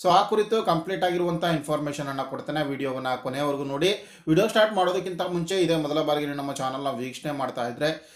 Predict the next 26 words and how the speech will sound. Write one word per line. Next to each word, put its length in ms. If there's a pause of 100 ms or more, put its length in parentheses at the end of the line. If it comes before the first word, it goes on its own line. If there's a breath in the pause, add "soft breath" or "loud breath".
(180 loud breath)
ಸಬ್ಸ್ಕ್ರೈಬ್ 340
ಮಾಡ್ಕೊಳ್ಳಿ, 260
ಆ 40
ಬೆಲ್ 280
ಐಕಾನ್ 360
ಕೂಡ 160
ಕ್ಲಿಕ್ 400
ಮಾಡಿ. 420 (1120 soft breath)
ಸ್ನೇಹಿತರೆ, 280
ಕರ್ನಾಟಕ 480 (160)
ಸರ್ಕಾರದಿಂದ 640
ಈ 220
ಒಂದು 240
ನಿರ್ದೇಶನ 520 (140)
ದಿನಾಂಕ 400
ಐದು 320
ಒಂದು 280
ಎರಡು 260
ಸಾವಿರದ 280
ಇಪ್ಪತ್ತ್ಮೂರರಂದು, 880 (400 loud breath)
ಆ, 140
ಸರ್ಕಾರದಿಂದ 760 (220)
ಕೃಷಿ 320
ಇಲಾಖೆಗೆ 720
ಮಾಹಿತಿಯನ್ನ 600 (160)
ಕೊಡಲಾಗಿರುತ್ತೆ. 640